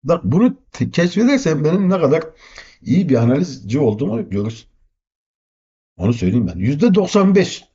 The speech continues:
En azından bence yüzde, her yüz tanesinin doksan beşinde aşağı düşecekse aşağı düşecek, yukarı gidecekse yukarı gidecek olmuştur. Bu böyledir arkadaşlar. Bu gerçektir. Çünkü fiyat hareketini oluşturan şey aha şu büyümelerdir.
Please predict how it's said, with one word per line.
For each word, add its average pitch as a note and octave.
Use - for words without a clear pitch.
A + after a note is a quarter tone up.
En G#3+
azından A#2+
bence A#2
yüzde, F3+
her C4+
yüz A#3+
tanesinin F#3+
doksan F#3
beşinde F#3
aşağı G#3
düşecekse D3+
aşağı G3
düşecek, F3+
yukarı D#3
gidecekse D3+
yukarı C#3+
gidecek B2+
olmuştur. F#2
Bu E3
böyledir C#3
arkadaşlar. B2+
Bu -
gerçektir. A#2
Çünkü F3
fiyat F3+
hareketini B2
oluşturan C#3+
şey B2+
aha F#3
şu F3
büyümelerdir. C3